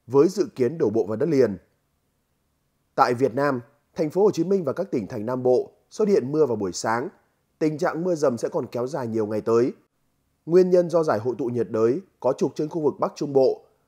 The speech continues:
nối với vùng áp thấp mới hình thành ở phía Bắc Biển Đông. Theo Thạc sĩ Lê Thị Xuân Lan, vùng áp thấp này có thể mạnh lên thành áp thấp nhiệt đới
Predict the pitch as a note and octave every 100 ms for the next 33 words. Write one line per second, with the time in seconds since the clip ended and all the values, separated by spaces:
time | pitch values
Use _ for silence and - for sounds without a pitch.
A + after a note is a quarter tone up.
0 | _ A2 C3+ C#3+ C#3+ E3 C#3 - E3 G3
1 | F#3 B2+ F3+ B2+ A#2 A2+ F#2+ F#2+ A2+ E3
2 | - G2+ B2+ A#2 - _ _ _ _ _
3 | _ _ _ _ _ _ _ F#3+ F3 F3+
4 | B2+ - D3+ D#3+ D3+ C3 C3 C3+ C3+ C3
5 | A2+ _ _ _ - A#2+ D#3 D3+ G#3 A#3
6 | F#3+ C3 C3+ E3 A2+ A#2+ C#3 D3 C3+ G#2
7 | - F3 C3+ G#2 A2 A#2+